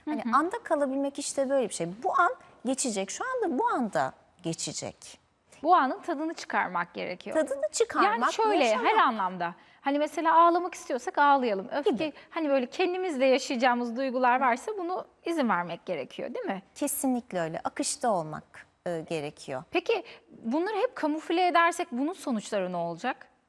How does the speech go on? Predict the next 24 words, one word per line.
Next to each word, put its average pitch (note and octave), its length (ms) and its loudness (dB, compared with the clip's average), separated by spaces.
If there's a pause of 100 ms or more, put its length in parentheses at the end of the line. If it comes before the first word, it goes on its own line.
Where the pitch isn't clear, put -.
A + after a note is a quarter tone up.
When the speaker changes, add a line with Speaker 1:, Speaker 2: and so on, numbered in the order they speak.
(240)
Speaker 2:
Ne G#3 80 -2
oluyor? F#3 440 -4 (800)
Speaker 1:
Kamufle B3+ 480 -2
edersek C#4 440 0
işte - 220 -8
öfke - 280 -6
patlamaları E3 760 -4
olabiliyor. C#3 720 -8 (280)
Speaker 2:
Hı C#4 60 -2
hı. A3+ 240 -4 (220)
Speaker 1:
Uygunsuz, D#4 960 -2 (160)
yani G#3 340 -4
konteks D4 580 -4 (200)
dışı G3+ 380 -4
davranmak D3+ 640 -4
olabiliyor. D#3+ 480 -10
Belirli A3+ 400 -4
bir A3 60 -6
yerde, G#3+ 520 -2 (460)
e, G3+ 320 -2
belirli A#3+ 440 -2
bir A#3 240 -4 (120)
işte G#3+ 360 -4 (140)
maske A3+ 580 -2